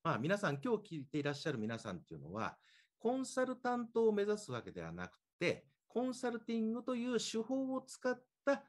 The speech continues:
セールス、いわゆる営業という位置づけですよね。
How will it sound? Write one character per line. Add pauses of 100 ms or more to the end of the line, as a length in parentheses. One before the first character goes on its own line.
セ
ー
ル
ス、 (220)
い
わ
ゆ
る
営
業
と
い
う
位
置
づ
け
で
す
よ
ね。